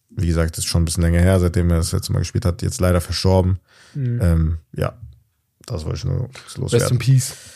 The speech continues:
Speaker 1: Rest in peace. Ähm, ja, wir gehen rüber ins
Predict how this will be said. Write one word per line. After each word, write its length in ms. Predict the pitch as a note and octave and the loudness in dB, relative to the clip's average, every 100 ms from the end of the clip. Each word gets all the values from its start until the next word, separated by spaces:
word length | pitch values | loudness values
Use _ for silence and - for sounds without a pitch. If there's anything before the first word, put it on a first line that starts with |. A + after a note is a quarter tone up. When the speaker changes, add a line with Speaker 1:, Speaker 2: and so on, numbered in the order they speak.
| - _ - | -20 _ -2
Speaker 1:
Rest 260 | F#2+ - | -2 2
in 100 | F#2 | 0
peace. 500 | E2+ A2 G#2 - - - | 4 4 2 0 -4 0
Ähm, 460 | F#2+ F2+ F2+ E2+ E2 _ _ | 4 4 4 2 -2 _ _
ja, 340 | - C3+ C3+ - - - | 4 4 4 0 -12 -4
wir 180 | G#2 | -2
gehen 500 | C3+ - - G#2 A2 - | -2 -8 -2 2 2 -2
rüber 460 | F2+ F2+ F2+ F#2 - _ _ _ | -6 -2 0 -2 -2 _ _ _
ins 360 | - E2+ - | -4 -4 -6